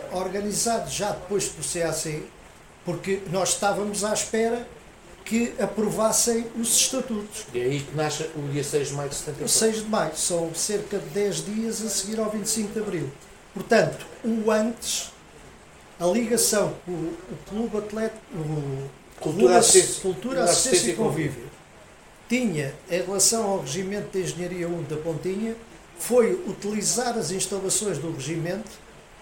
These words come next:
Speaker 1: e termos lá essa atividade. A partir daí,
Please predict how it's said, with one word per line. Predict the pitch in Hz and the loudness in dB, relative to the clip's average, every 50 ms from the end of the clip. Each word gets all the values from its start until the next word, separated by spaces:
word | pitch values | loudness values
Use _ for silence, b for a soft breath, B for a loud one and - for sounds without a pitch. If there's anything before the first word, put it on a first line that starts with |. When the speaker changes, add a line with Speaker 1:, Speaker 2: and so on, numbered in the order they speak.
| - - - - - | -20 -20 -20 -20 -10
Speaker 1:
e | - 226 208 226 226 | -4 -2 0 0 0
termos | 226 - 240 233 226 226 220 - - | -2 -2 0 2 2 2 2 0 2
lá | 226 226 226 233 233 - - | 4 4 4 4 0 -4 -6
essa | - 214 220 214 - - 233 | -4 -2 0 2 2 2 0
atividade. | 226 226 - 240 233 220 214 185 - - - - - - - - - - | -2 -2 -6 -6 -6 -4 -4 -4 -6 -8 -14 -18 -18 -18 -18 -16 -10 -10
A | 165 | -10
partir | - - 208 - - 233 226 220 | -2 -2 -2 0 0 0 -2 2
daí, | 214 233 240 226 220 208 170 135 - | 4 4 4 4 2 0 -2 -4 -6